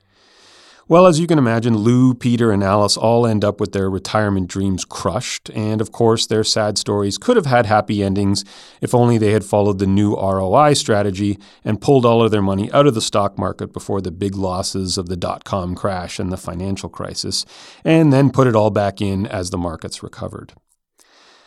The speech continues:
But the problem is here, and I think if you're a financial planner, you would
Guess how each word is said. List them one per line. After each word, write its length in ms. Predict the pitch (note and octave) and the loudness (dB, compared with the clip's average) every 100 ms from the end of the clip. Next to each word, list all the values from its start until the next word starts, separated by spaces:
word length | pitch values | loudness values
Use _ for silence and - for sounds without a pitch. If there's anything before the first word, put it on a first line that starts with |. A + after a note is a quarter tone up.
| _ | _
But 100 | - | -4
the 80 | E3 | -2
problem 420 | - B3 C4 G3 | 0 0 2 2
is 180 | C3 A2 | 2 2
here, 340 | - A2+ A2 A2+ | 0 0 2 0
and 200 | C#3 C3+ | -2 -4
I 60 | |
think 220 | C3+ G#3+ | -2 -2
if 80 | D#3+ | 0
you're 120 | C3 | 0
a 60 | A2+ | 0
financial 480 | - A2 A2+ A2 G2 | 0 0 0 0 -4
planner, 560 | - - A#2 A#2 G#2 | -8 -6 -2 0 0
you 220 | F2+ F#2 F#2 | -2 -2 -2
would 260 | F#2 F2+ | -4 -6